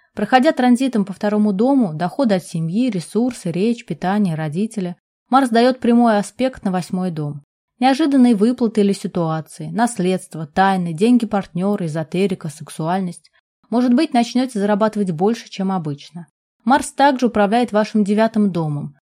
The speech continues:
Удача, обучение, духовное развитие, зарубежные страны, отец, гуру, удача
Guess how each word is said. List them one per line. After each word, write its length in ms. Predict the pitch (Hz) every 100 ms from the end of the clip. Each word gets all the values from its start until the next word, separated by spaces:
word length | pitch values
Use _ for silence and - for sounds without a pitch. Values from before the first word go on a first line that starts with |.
| -
Удача, 540 | 254 196 202 208 185
обучение, 640 | 175 196 208 - 180 170 156
духовное 520 | 180 240 247 226 208
развитие, 640 | 190 147 156 175 - 160
зарубежные 520 | 151 190 220 277 214 185
страны, 560 | - 165 175 180 170 _ _
отец, 500 | 254 254 208 220 214
гуру, 400 | 156 175 214 185
удача 520 | 160 160 185 202 165